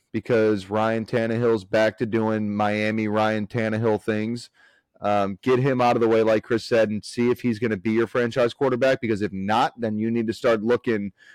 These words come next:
you need to dump Tannehill, you need to be looking in the draft for another one and be finding that guy that is gonna be your quarterback that can elevate with DeAndre Hopkins and make this team winning in the next couple of years.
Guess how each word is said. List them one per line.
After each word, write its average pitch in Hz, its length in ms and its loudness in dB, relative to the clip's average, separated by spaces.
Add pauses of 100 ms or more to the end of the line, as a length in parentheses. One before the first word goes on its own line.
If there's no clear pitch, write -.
(100)
you 117 100 -6
need 117 120 -2
to 110 40 -2
dump 123 380 -2
Tannehill, 123 580 0 (300)
you 117 60 -6
need - 20 -4
to 117 120 -2
be 110 60 -2
looking 127 300 0
in 131 60 -4
the 127 60 -2
draft 120 380 2
for 117 140 2
another 120 280 2
one 110 360 0
and 107 100 -4
be 107 100 0
finding 117 360 -2
that 110 140 -2
guy 107 200 2
that 104 220 0
is 123 240 0
gonna 113 160 -2
be 107 100 -2
your 107 160 0
quarterback 104 600 0 (380)
that 113 160 2
can 113 120 -4
elevate 117 400 4
with 113 300 2
DeAndre 110 360 2
Hopkins 107 400 0
and 101 160 -6
make 107 200 -2
this 107 180 -2
team 104 340 -6
winning 101 360 -4 (260)
in 98 80 -10
the 107 80 -2
next 107 280 -2
couple 104 280 0
of 101 60 2
years. 101 360 0